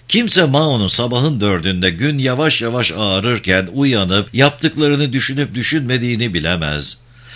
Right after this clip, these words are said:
Açlıktan ölen, imkansız hayalinin sunaklarında kurban edilen insanların gölgeleri uykularını kaçırmış mıdır? Mao gerçekleri görmek yerine karşı saldırıya geçti.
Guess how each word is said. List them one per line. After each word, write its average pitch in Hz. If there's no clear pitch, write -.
Açlıktan 156
ölen, 85
imkansız 135
hayalinin 90
sunaklarında 127
kurban 127
edilen 98
insanların 104
gölgeleri 98
uykularını 107
kaçırmış 101
mıdır? 87
Mao 160
gerçekleri 156
görmek 139
yerine 127
karşı 107
saldırıya 85
geçti. 76